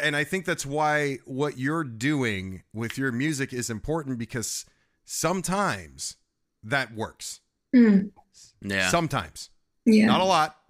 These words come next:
Speaker 1: 'cause nobody wants to hear that shit. They hear queer artists and they want nothing to do with it. But every once in a while, an artist with an opposing point of view to somebody's personal,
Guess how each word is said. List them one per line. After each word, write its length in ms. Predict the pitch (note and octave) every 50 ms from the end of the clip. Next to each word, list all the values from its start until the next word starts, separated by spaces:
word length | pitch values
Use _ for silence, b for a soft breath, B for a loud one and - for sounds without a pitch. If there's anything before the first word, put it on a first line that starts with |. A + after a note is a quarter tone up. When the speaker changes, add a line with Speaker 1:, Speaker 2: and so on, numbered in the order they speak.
| _
Speaker 1:
'cause 160 | - A#2 G2+ A2
nobody 200 | C#3 C#3+ D#3+ E3
wants 160 | E3+ F3 -
to 60 | E3+
hear 140 | D#3 D#3+ D#3 C#3
that 160 | C3+ C3 -
shit. 260 | - - A#2+ B2 B2+ _ _ _ _ _ -
They 140 | - C3 C#3+
hear 320 | C3 - D#3+ E3+ E3+ D3+
queer 380 | - - - D#3+ D#3 D#3+ E3 D#3+
artists 580 | C3+ C3+ B2+ B2 A#2+ B2 - - - - - _ _ _ _ -
and 100 | G#2+ A2+
they 60 | A#2+
want 200 | A#2+ A2+ A#2 A2+
nothing 220 | A#2 A#2 - - C#3
to 60 | C#3
do 180 | B2 C3 C3 A#2+
with 140 | A2+ -
it. 160 | A2+ G#2+ F#2+ F2
But 100 | G#2 F#2+
every 160 | G2+ A#2 C#3+
once 220 | D#3 F3 E3+ -
in 80 | E3 D3
a 40 | B2+
while, 380 | B2 A#2+ A#2 A2+ A2+ A2+ - _ _ _ _ _ _ _ _ _ _ _ - -
an 100 | A#2+ B2
artist 480 | - B2 C3+ C#3+ D3+ D3 C#3 - -
with 120 | C3 B2 -
an 80 | A2
opposing 400 | G#2+ - - C3 C3 A2+ C3 B2
point 220 | - - B2+ B2 A#2
of 60 | G#2+
view 200 | G2+ A#2 A2+ G#2+
to 100 | - G2
somebody's 360 | - - A2 G#2 G#2 G2+ -
personal, 640 | - - A2+ G#2+ - - A#2 A2 G2+ G2 F#2+ -